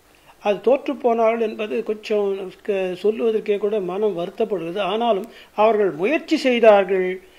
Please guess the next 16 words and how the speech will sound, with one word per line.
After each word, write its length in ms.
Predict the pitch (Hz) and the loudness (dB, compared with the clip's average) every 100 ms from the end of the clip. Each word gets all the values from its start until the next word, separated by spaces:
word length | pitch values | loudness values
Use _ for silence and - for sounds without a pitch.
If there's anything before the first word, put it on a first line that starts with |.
| - _ - | -20 _ 2
என்பது 760 | 208 233 220 247 254 247 220 - | 4 6 4 4 4 4 2 -2
நமக்கு 360 | 202 190 185 | 0 0 -2
மிகப்பெரிய, 760 | 175 165 196 196 208 208 180 151 - - _ - | -6 -8 -6 -6 -2 -2 -2 -6 -12 -20 _ -12
ம், 160 | 175 147 | -10 -8
வித்திட்ட 680 | 233 - 277 240 208 180 165 | -6 -4 -2 2 4 4 0
நிலையிலே 400 | 175 185 180 202 | -2 -2 -2 -4
அவர்களை 340 | 185 170 165 | -4 -6 -10
பாராட்ட 640 | - 170 180 180 180 165 147 - - | -6 -4 -2 -4 -6 -10 -12 -16 -12
நாமெல்லாம் 420 | 180 160 151 175 165 | -8 -6 -8 -8 -10
கடமைப்பட்டிருக்கிறோம். 840 | 160 175 165 - 139 135 - 135 - - - - - | -10 -10 -14 -18 -20 -18 -18 -20 -20 -20 -20 -16 -6
அதன் 340 | 185 190 185 | -2 0 0
பின்னாலே 460 | 214 262 262 240 220 | -2 -4 -2 0 0
வந்த 240 | 196 196 | 0 -4
பிறகு 560 | 175 180 202 208 151 - - | -6 -4 -2 -2 -4 -14 -16
மறைமலடிகளுடைய 1400 | 156 185 233 254 240 202 196 196 185 180 180 175 165 156 - - - _ _ | -6 -4 -2 -2 -2 0 0 0 -2 -4 -6 -6 -6 -8 -14 -20 -20 _ _
அந்த 480 | 180 170 160 147 139 | -10 -8 -6 -8 -10